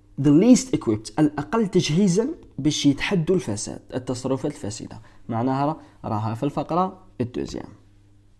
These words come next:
هذه راها في الفقرة الدوزيام. الأ فقرة بريمير، بي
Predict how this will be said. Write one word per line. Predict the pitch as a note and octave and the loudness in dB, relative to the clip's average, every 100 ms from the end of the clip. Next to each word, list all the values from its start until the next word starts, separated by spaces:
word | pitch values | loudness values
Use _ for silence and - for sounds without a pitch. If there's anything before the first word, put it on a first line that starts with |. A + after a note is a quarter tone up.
| _ _ _ _ _ _ _ _ - - | _ _ _ _ _ _ _ _ -20 -8
هذه | A#2+ C3 | -2 0
راها | A#2+ | 0
في | A#2 | -2
الفقرة | C#3+ D#3 G3+ C#4 - _ _ _ _ _ _ B2 | -6 -4 -4 -4 -12 _ _ _ _ _ _ -8
الدوزيام. | A#2 G#2 - - - - _ _ _ - | -4 -4 -4 -12 -16 -20 _ _ _ -6
الأ | A#2 A#2 B2 - - - _ _ _ _ | 2 6 6 6 -10 -20 _ _ _ _
فقرة | B2+ A#2+ G#2+ | -8 -4 -4
بريمير، | A#2 A#2+ E3+ A3+ - - | -2 0 0 -2 -8 -10
بي | C3+ E3 A3+ D4+ | 0 2 2 0